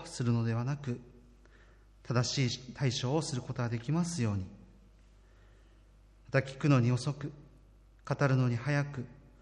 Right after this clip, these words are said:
怒るのに早いこの者を憐れんでくださり、聞くのに早く、語るのに遅く、怒るのに遅くあることができますように、日々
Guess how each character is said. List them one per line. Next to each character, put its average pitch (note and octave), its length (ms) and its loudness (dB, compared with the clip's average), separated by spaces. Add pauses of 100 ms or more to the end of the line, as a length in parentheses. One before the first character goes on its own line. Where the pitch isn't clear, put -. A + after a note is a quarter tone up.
(380)
怒 C3+ 240 2
る A#2+ 80 6
の A2+ 120 4
に A2 100 2
早 C#3 300 0
い A2+ 160 -2 (380)
こ C3+ 120 2
の B2+ 100 6
者 B2 240 2
を A#2+ 420 -2 (100)
憐 B2+ 220 4
れ D3 80 0
ん D#3+ 80 0
で C3+ 80 -2
く - 140 -8
だ C3+ 100 -4
さ D#3+ 160 -6
り、 C#3 100 -6 (1300)
聞 - 140 -12
く C#3 80 6
の B2 100 6
に A2+ 100 2
早 B2 300 0
く、 D#3 240 -6 (920)
語 C3+ 240 0
る B2 60 0
の B2+ 140 2
に B2 100 0
遅 C3 240 -2
く、 - 180 -8 (920)
怒 C3 260 0
る A#2 60 2
の A#2 140 2
に A#2 100 0
遅 A#2+ 240 -4
く E3+ 260 -4 (160)
あ B2+ 60 -2
る A#2+ 80 -2
こ A#2+ 140 -8
と A#2+ 80 -6
が A#2+ 80 -4
で B2 100 -4
き - 140 -6
ま F#3 140 2
す C#3+ 180 -4
よ A#2+ 100 2
う A2 40 2
に、 G2+ 80 0 (480)
日 A#2 120 2
々 C3+ 200 0